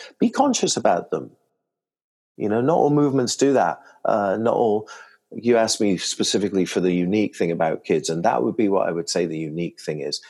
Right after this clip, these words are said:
A, it gives them a chance not to have to be good or bad at something. And B,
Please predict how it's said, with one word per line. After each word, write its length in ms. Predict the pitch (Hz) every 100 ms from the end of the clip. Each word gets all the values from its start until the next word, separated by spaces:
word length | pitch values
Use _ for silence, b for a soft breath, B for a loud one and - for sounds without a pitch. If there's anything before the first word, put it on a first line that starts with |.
| B -
A, 220 | 131 123
it 300 | - - -
gives 160 | 98 -
them 160 | 90
a 80 | 85
chance 600 | - - - 98 85 85
not 140 | 98 -
to 60 |
have 100 | 90
to 80 | 85
be 120 | 85
good 180 | 78 85
or 80 | 82
bad 300 | 80 80 85
at 160 | - -
something. 380 | - - - - _ b b _
And 200 | 92 82
B, 300 | 87 87 80